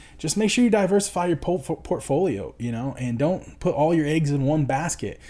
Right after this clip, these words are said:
And look at some of these guys who have, have proven themselves and have a little bit of a track record, no, no injury history. Um, that's the main thing that I'm looking for, you know. Um, like, again,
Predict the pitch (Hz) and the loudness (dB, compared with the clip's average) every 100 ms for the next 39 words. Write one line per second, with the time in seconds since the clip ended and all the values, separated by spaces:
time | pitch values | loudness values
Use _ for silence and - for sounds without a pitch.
0 | - - 139 214 247 - 226 220 156 190 | -20 -4 2 2 4 4 4 4 4 2
1 | 214 190 185 160 143 139 131 - 151 143 | 2 2 4 4 4 0 -2 -2 -2 -2
2 | - 220 233 180 139 127 - 123 120 123 | 2 4 4 4 4 2 0 0 -2 -4
3 | 117 151 156 175 190 196 175 156 - 165 | -2 0 2 2 4 4 4 0 -2 -2
4 | 196 - 139 - 110 113 143 175 139 - | -2 -2 -2 -2 -6 0 2 4 2 -4
5 | - - 165 180 226 233 165 156 120 131 | -20 -4 0 6 8 8 8 4 2 0
6 | 127 - 113 101 101 - - - 139 143 | 0 -2 -4 -6 -8 -16 -16 -4 -2 2
7 | 208 214 190 214 226 175 208 208 170 160 | 2 4 4 4 4 4 2 4 4 4
8 | 147 156 190 147 131 120 107 92 131 123 | 4 2 2 -2 -2 -4 -6 -4 -2 0
9 | 143 156 - - - 120 123 123 117 117 | -2 -4 -14 -20 -10 -4 -2 0 -2 -2
10 | 147 165 165 220 131 | -2 0 0 2 0